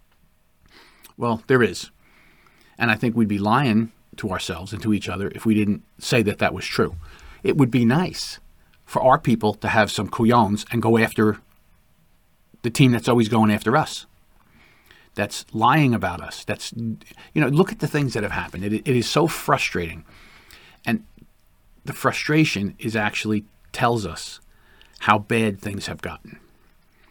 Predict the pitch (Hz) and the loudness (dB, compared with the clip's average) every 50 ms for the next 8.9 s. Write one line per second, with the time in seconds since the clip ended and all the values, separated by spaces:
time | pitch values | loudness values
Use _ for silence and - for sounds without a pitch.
0 | _ _ - - - 120 - - 143 123 131 - - 165 170 175 - - - 95 | _ _ -14 -8 -8 -4 0 0 0 0 0 0 2 2 2 2 0 -2 -2 -2
1 | 85 78 76 78 80 - - - - _ _ _ _ _ _ _ _ _ _ _ | -2 -2 -10 -12 -12 -14 -14 -14 -16 _ _ _ _ _ _ _ _ _ _ _
2 | _ _ _ _ _ _ _ _ _ _ - 139 156 156 156 165 143 131 117 113 | _ _ _ _ _ _ _ _ _ _ 0 0 2 2 2 0 0 2 0 0
3 | - - - 180 190 214 214 202 202 - 156 156 151 143 156 151 143 120 101 110 | -2 0 0 2 4 4 2 0 0 0 0 0 2 2 2 2 0 -2 -4 -4
4 | 113 117 113 110 107 104 101 92 - - - 73 - - - - - - _ _ | 0 2 2 2 2 0 -2 -4 -6 -8 -10 -10 -10 -12 -16 -20 -20 -20 _ _
5 | _ _ _ _ _ _ _ _ _ _ _ _ _ _ _ _ _ _ _ _ | _ _ _ _ _ _ _ _ _ _ _ _ _ _ _ _ _ _ _ _
6 | _ _ _ _ _ _ _ _ _ - 131 127 131 143 156 175 190 196 190 190 | _ _ _ _ _ _ _ _ _ -2 0 2 4 4 4 2 2 2 0 0
7 | - 131 - - 123 110 - 135 139 - - 139 131 117 - 131 123 123 127 120 | 0 -2 -2 0 -2 0 2 0 0 0 0 -2 -2 -2 0 0 0 0 0 -2
8 | 110 - 107 101 - 110 104 101 101 98 - - - 92 85 78 - | -4 -4 -6 -4 0 2 2 2 2 0 -2 -4 -8 -10 -10 -12 -18